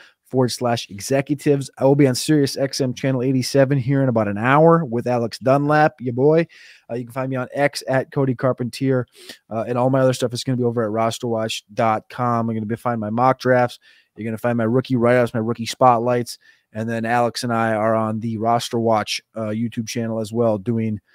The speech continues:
uh, Roster Watch rookie profiles for all the Senior Bowl guys,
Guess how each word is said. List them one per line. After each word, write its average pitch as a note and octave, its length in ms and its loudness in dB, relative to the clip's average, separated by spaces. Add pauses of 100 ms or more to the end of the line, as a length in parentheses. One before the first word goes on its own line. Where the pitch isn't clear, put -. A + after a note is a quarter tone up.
(240)
uh, G2 200 -6
Roster A2+ 340 0
Watch A2 240 0
rookie B2 280 2
profiles A2 520 2
for A2+ 140 -2
all G#2+ 60 2
the G2+ 80 -6
Senior A#2+ 260 -2
Bowl G2+ 160 -4
guys, G2+ 420 -6